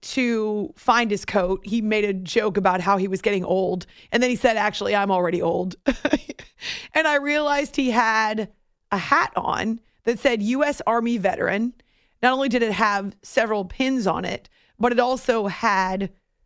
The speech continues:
Vietnam and Korean War printed on it. And so I said to him, even before I saw his hat, "You're not old. My grandmother lived to be one hundred, and she wasn't old."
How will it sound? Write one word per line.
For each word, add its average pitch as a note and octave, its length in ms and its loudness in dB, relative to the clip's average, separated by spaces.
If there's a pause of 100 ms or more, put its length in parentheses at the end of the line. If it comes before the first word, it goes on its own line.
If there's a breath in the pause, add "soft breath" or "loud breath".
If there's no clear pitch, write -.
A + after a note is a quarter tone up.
(280)
Vietnam G#3+ 880 0 (120)
and G3+ 160 0
Korean G3+ 340 0
War F3+ 360 -4 (840)
printed G3+ 300 0
on - 140 -4
it. - 100 -14 (1040)
And G#3+ 180 0
so G#3 400 0 (380 soft breath)
I G#3 220 2
said C4+ 260 2
to A#3+ 60 4
him, G3 580 0 (460)
even A3 200 2
before G3+ 260 2
I G3 80 2
saw F#3+ 180 -2
his F3 200 -4
hat, - 400 -4 (380)
"You're D#4+ 200 2
not C4+ 220 4
old. F#3+ 400 -2
My A3+ 160 2
grandmother A#3 400 0
lived G3+ 260 -2
to G#3+ 60 -4
be G3 280 -2
one F#3+ 220 -2
hundred, F3+ 460 -2
and F#3+ 100 -4
she B3+ 220 -4
wasn't F#3 280 -2
old." - 340 -6